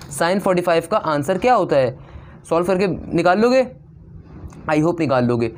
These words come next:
sin फ़ोर्टी फ़ाइव का जो भी answer होता है sin फ़ोर्टी फ़ाइव पहले लिखा जाएगा और simply integration किस पे apply हो जाएगी, डीएक्स के ऊपर। कुछ भी नहीं है, simple हवा है, हवा है यानी कि वन है, कुछ भी नहीं है तो इसका मतलब क्या यहाँ पे वन है, कुछ भी नहीं है यहाँ पे तो इसका मतलब क्या वन है। तो इंटीग्रेशन जब वन पे अप्लाई होगी तो सिंपल उसका variable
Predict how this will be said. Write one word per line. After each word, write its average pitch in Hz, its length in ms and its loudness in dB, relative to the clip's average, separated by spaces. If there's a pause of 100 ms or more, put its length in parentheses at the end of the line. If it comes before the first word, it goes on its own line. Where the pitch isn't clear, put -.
(240)
sin 175 220 0
फ़ोर्टी 180 200 0
फ़ाइव 180 160 0
का 202 80 0
जो 160 160 2
भी 196 100 2
answer 170 240 0
होता 170 180 2
है 185 60 -4
sin 175 140 0
फ़ोर्टी 160 180 0
फ़ाइव 180 320 0
पहले 139 200 2
लिखा 156 240 2
जाएगा 170 320 2
और 165 260 0
simply 165 320 -2
integration 160 560 2
किस 165 120 0
पे 180 60 0
apply 170 240 2
हो 170 80 4
जाएगी, 170 300 2 (240)
डीएक्स 117 360 0
के 151 60 0
ऊपर। 135 300 0 (420)
कुछ 170 160 2
भी 226 120 4
नहीं 226 200 4
है, 240 180 0
simple 185 340 0
हवा 165 260 2
है, 214 120 4
हवा 160 200 0
है 190 80 2
यानी 185 180 0
कि 196 60 -2
वन 185 200 0
है, 123 80 -2 (200)
कुछ 156 100 2
भी 202 140 4
नहीं 208 100 2
है 208 60 0
तो 208 60 0
इसका 202 140 -2
मतलब 202 220 0
क्या 214 100 0
यहाँ 208 120 2
पे 220 60 4
वन 208 180 2
है, 147 60 0
कुछ 156 160 0
भी 180 120 2
नहीं 202 140 2
है 208 60 0
यहाँ 196 140 2
पे 190 60 0
तो 202 80 2
इसका 208 140 -2
मतलब 208 180 0
क्या 220 140 0
वन 214 200 2
है। 127 80 0 (380)
तो - 60 -2
इंटीग्रेशन 180 420 2
जब 202 100 2
वन 190 140 2
पे 202 60 0
अप्लाई 196 220 4
होगी 202 120 2
तो 208 80 2
सिंपल 208 360 0 (200)
उसका - 160 -2
variable 208 480 2